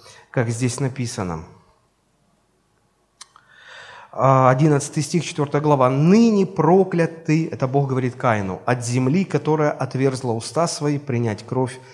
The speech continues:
брата твоего от руки твоей. Когда ты будешь возделывать землю, она не станет больше давать силы для тебя. Ты будешь изгнанником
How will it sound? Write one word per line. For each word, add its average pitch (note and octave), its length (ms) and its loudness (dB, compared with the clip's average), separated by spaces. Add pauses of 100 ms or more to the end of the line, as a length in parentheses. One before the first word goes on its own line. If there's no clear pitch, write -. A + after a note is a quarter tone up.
(260)
брата C#3+ 500 4
твоего C#3+ 340 -2
от C#3 120 -6
руки C#3 220 -4
твоей. B2+ 380 -2 (360)
Когда D3 380 4
ты G3 140 2
будешь E3+ 320 0
возделывать E3+ 400 2
землю, G#3 280 0
она A3 120 -4
не G3 100 -2
станет F#3+ 340 -2
больше F#3 280 -4
давать E3 260 -2
силы G#3 460 -2
для C3+ 180 -2
тебя. A2 240 -4
Ты C3+ 120 -4
будешь C#3 340 -2
изгнанником F3+ 960 -2